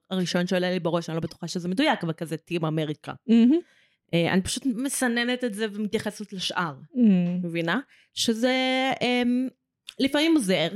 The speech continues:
Speaker 1: כי אז את יכולה להסתכל על מוטיבים אחרים, כי זה כאילו בפני עצמו לא מכ-, לא מכוון אליי.
Speaker 2: מהמם.
Speaker 1: אה, ולפעמים, אה, כזה, אה, זה שקוף בעיניי באיזשהו שלב.
Speaker 2: כן.
Speaker 1: מבינה?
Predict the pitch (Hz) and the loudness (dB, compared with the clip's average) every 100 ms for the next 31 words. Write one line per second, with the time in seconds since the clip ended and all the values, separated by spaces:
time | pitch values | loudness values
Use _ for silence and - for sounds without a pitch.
0 | - 185 190 190 190 190 185 - 175 175 | -2 -2 -2 -8 -8 -6 -6 -6 -4 -2
1 | 180 185 170 180 175 170 - 170 156 143 | 2 2 2 0 0 -2 -4 -6 -4 -2
2 | 202 208 160 143 147 143 170 165 147 147 | -2 -4 -6 -6 -6 -2 0 -2 -2 -8
3 | 135 - 131 92 - _ _ 190 185 170 | -10 -8 -6 -6 -10 _ _ 2 4 4
4 | 170 - _ - 190 226 240 196 180 170 | 0 -4 _ -2 4 4 4 2 2 0
5 | 165 170 156 170 226 220 262 359 - - | -2 -4 -2 4 6 6 4 0 -10 -20
6 | _ _ - - 202 196 208 208 208 190 | _ _ -4 2 4 4 2 2 0 0
7 | 185 190 220 254 277 294 - 285 320 311 | 0 0 2 2 0 -2 -4 -2 0 0
8 | - 370 180 170 175 202 - 277 190 170 | 2 2 2 -2 -4 -2 2 2 2 0
9 | 147 131 - - 156 147 160 156 135 - | 0 -2 -4 -2 -2 -4 -4 -4 -2 -4
10 | - - - 220 180 185 190 170 170 | -6 -14 -2 2 2 0 0 0 0